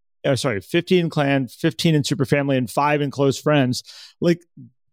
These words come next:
you could use that right there to be like, "Look, this is about the breakdown that I need to have of who's really in these."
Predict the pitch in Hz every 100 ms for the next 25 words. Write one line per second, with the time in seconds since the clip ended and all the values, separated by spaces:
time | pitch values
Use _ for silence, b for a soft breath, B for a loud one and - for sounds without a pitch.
0 | 156 254 381 381 160 220 202 120 160 175
1 | 175 170 165 - 165 170 160 156 151 143
2 | 175 143 123 170 - 190 170 - 139 156
3 | - 139 123 139 151 - 147 135 127 127
4 | 135 127 117 120 127 123 104 135 127 120
5 | 120 135 139 139 135 135 131 131 123 120
6 | 117 107 -